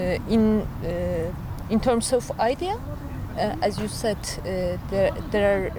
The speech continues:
uh, very much, very close things, very, very much, very close things, and, uh, for social ecology also, we can say, uh, same thing.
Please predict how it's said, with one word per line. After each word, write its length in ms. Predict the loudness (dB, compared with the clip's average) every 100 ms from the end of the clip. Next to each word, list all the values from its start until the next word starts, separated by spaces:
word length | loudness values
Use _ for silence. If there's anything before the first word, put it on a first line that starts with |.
| -2 -2 -2
uh, 20 | -4 -4 -6 2
very 180 | 2 4
much, 480 | 2 2 0 0 -6 -10 -10 -8
very 300 | 0 2 2
close 320 | 2 -2 -2
things, 460 | -2 -6 -6 -4 -6 -8 -8 -8 -8 -6 -6 -6 -6 -2
very, 240 | 2 2
very 200 | 2 -2 -2
much, 220 | -4 -2
very 200 | 0 0
close 400 | 0 0 0 0
things, 460 | -2 -4 -2 -4 -4 -4 -6 -6 -6 -2
and, 220 | 0 0
uh, 560 | -2 -2 0 2 2 0
for 260 | 2 2 2
social 440 | 0 0 0 2 0
ecology 460 | 0 0 2 2
also, 440 | 2 2 2 0 0 -2 -4 -2 -2 0 0 2 4
we 60 | 2
can 260 | 2 2 2
say, 300 | 2 2 2
uh, 720 | 0 2 0 -2 -4 -4 -4
same 320 | 0 0 2
thing. 180 | 0